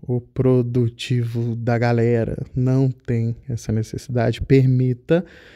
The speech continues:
não dar conta de fazer certas coisas. É muito importante isso no momento. É, se a gente vive numa, numa realidade que o presente é muito importante, nós temos que pa-, pensar que o passado,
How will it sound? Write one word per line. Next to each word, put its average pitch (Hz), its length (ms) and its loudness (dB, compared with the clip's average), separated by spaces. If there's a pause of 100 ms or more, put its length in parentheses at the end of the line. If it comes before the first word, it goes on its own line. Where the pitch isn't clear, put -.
(260)
não 147 300 2
dar 147 260 0
conta 127 540 0
de 120 100 -6
fazer 123 420 0
certas - 460 -4
coisas. - 500 -4 (440)
É 147 100 4
muito 143 460 4
importante 117 680 -8
isso - 160 -10
no 127 80 -6
momento. - 500 -8 (640)
É, 131 300 2
se - 160 0
a - 20 6
gente 165 280 4
vive 135 400 4
numa, 127 600 0
numa 123 560 -2
realidade 123 540 0
que - 80 -8
o - 60 0
presente 135 680 4
é 123 40 0
muito 120 260 -2
importante, 123 1000 -6 (480)
nós 120 200 -4
temos 135 180 0
que - 140 -4
pa-, 131 400 0
pensar 143 480 2
que 120 480 -2 (200)
o 139 120 -6
passado, 165 840 0